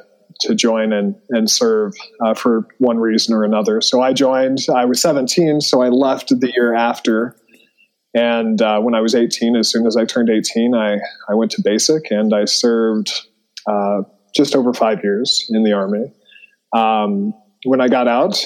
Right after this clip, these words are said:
I came back to Arizona, uh, with the plan of working for my father's company, uh, in cabinetry, and, and that was in two thousand seven, two thousand eight. We all know what happened then,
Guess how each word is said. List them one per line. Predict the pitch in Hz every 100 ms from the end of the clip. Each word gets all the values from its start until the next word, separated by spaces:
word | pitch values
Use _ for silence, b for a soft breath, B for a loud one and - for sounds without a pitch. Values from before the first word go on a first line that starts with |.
| - 113
I | 120 117 117 113 113 113 110 B B _ -
came | 147
back | 151 147
to | 165
Arizona, | 156 147 139 135 180 196 B B B B -
uh, | 123 123
with | 131 131
the |
plan | 113 - 131 127 120 120 B B B
of | 123 117 113 -
working | 127 123 127
for | 110
my | 123 117
father's | 123 117 117 -
company, | 127 120 127 139 135 - 113
uh, | 113 110 110 107 -
in | 117 110 107 107 -
cabinetry, | 127 120 117 - 120 117
and, | 110 107 - -
and | 117 120
that | 117
was | 113
in | 113
two | 107 120
thousand | 110 110 101 107 107
seven, | 123 110
two | 107 113
thousand | 113 104 107
eight. | 131 143 147
We | 131
all | 131 139
know | 135
what | 135
happened | - 156 - 160
then, | 165 160 165 185